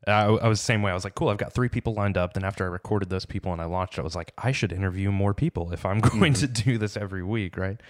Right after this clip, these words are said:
Speaker 2: Yep.
Speaker 1: Um, so you say we, so it is you and your co-host Ishan, right?
Speaker 2: Uh, yeah, Ishan is, uh, is the co-host. He's the, uh, brains behind the operation. I'm just the, uh, deep voice.
Speaker 1: <laughs> Hey, you know what? There's nothing wrong with being the deep voice, right?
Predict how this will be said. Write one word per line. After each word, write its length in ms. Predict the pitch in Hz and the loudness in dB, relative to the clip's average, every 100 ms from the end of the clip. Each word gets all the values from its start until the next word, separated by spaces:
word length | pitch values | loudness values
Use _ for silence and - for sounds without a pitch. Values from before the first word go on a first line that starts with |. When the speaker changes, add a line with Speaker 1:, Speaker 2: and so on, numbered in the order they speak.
| - | -16
Speaker 2:
Yep. 340 | - 78 90 - | -4 -2 -2 -2
Speaker 1:
Um, 280 | 107 104 92 | 0 0 -2
so 140 | - | 0
you 60 | 147 | 0
say 160 | 131 117 | 2 2
we, 240 | 107 107 | 0 -2
so 260 | - 104 98 | -2 -2 0
it 80 | |
is 140 | 101 98 | -2 -2
you 300 | 107 107 107 | 0 2 2
and 200 | 98 98 | 0 0
your 240 | 95 95 | 2 2
co-host 460 | 90 101 98 92 - | 0 0 2 0 -2
Ishan, 340 | 101 - 76 | -4 -4 -6
right? 180 | 82 98 - _ _ _ - - | -6 -8 -12 _ _ _ -12 4
Speaker 2:
Uh, 140 | 113 | 6
yeah, 280 | 107 104 80 | 8 6 6
Ishan 380 | 76 92 - 78 | 4 0 -2 -4
is, 180 | 78 - - | -4 -6 -4
uh, 440 | 73 71 69 69 - - | -2 -2 -2 -6 -12 -14
is 120 | 78 | -10
the 80 | 80 | -8
co-host. 500 | - 113 113 107 - | 0 4 4 2 0
He's 260 | - 90 76 | -2 -2 0
the, 320 | 85 78 76 | -2 0 2
uh, 100 | 73 | 0
brains 460 | 69 82 80 82 | 0 2 4 2
behind 260 | 76 82 82 | 0 0 2
the 60 | 82 | 2
operation. 560 | 85 85 85 - 90 | 2 2 2 2 0
I'm 140 | 82 76 | 0 0
just 260 | 80 - | -4 -4
the, 260 | 78 71 71 | -6 -2 -2
uh, 120 | 69 | -2
deep 260 | 69 73 - | -4 -8 -6
voice. 380 | 67 60 - 123 | -8 -8 -4 -4
Speaker 1:
<laughs> 40 | - - - - 113 160 - 165 - 127 - - | -4 -10 -2 0 4 4 4 2 0 -10 -8 -2
Hey, 160 | 135 - - | 0 0 0
you 100 | 98 | 4
know 100 | 98 | 4
what? 100 | 92 | 6
There's 160 | 92 | 4
nothing 240 | 98 104 101 | 4 4 4
wrong 180 | 92 90 | 4 4
with 100 | - | 0
being 180 | 90 | 0
the 60 | 85 | 0
deep 200 | 85 80 | -2 -2
voice, 320 | 78 73 - | -2 -4 -4
right? 200 | 87 85 | -4 -4